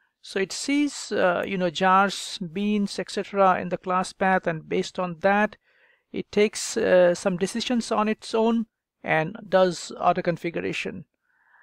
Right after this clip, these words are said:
Uh, what that does is i-, it makes development easier and faster, as there is no need to define certain beans that are included in the auto configuration classes.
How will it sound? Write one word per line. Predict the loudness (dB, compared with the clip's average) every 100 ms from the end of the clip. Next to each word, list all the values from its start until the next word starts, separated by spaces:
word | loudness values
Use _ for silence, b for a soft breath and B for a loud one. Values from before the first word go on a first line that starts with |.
| b b _ -8
Uh, | -6 -4 -2
what | -2 0
that | 0 -2 2
does | 2 2
is | 4 4 2 -4
i-, |
it | -2 0 -2 -2
makes | 0 0 0 -4
development | -2 0 0 0 -4 -4
easier | -4 -2 -2 -2 2 2
and | 2 -2 -4
faster, | 0 0 0 -4 0 2 2 _ _ _ _ _
as | -2 0 2
there | 2
is | 2 0
no | 0
need | 2 0 -4
to |
define | -6 -6 -2 2 4 2
certain | 0 -2 -2 -2
beans | 0 0 -2 -6 -16 _ _ _
that | 4 6 8
are | 6 4
included | 2 -4 -2 2 4 2
in | 0
the | 0
auto | 0 0 -2
configuration | -4 -2 -2 0 0 0 -4 -6
classes. | 0 0 0 -6 -10 -14 -18